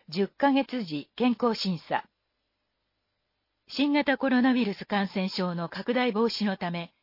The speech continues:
四ヶ月時、十ヶ月時の健康診査は、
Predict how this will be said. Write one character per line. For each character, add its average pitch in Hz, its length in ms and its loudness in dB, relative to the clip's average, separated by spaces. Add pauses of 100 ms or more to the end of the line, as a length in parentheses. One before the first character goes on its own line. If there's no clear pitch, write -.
(400)
四 254 260 4
ヶ 247 140 2
月 233 340 0
時、 156 260 -10 (380)
十 175 180 -4
ヶ - 260 0
月 262 300 0
時 190 180 -4
の 147 300 -4
健 220 200 -2
康 220 140 -2
診 196 220 -4
査 151 160 -4
は、 143 180 -2